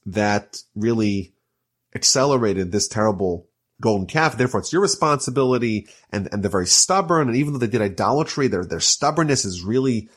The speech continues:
the biggest problem. And then he says to Moshe, "You know what?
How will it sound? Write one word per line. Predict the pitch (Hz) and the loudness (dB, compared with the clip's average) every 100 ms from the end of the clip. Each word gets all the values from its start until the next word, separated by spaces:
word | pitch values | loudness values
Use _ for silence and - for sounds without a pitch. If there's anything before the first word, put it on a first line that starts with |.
| _ | _
the | - 104 | -8 -2
biggest | 120 123 104 - | 0 0 -2 -2
problem. | 120 120 180 214 196 180 175 - _ _ _ - | -2 0 0 2 0 0 -6 -12 _ _ _ -6
And | 143 151 | -2 2
then | 202 | 2
he | 202 | 2
says | 190 175 - | 0 -2 -2
to | 180 170 165 131 | 0 2 0 -2
Moshe, | 110 170 226 247 202 165 | -6 -2 0 0 0 0
"You | 175 | 0
know | 190 | 0
what? | 196 190 185 | 0 0 -2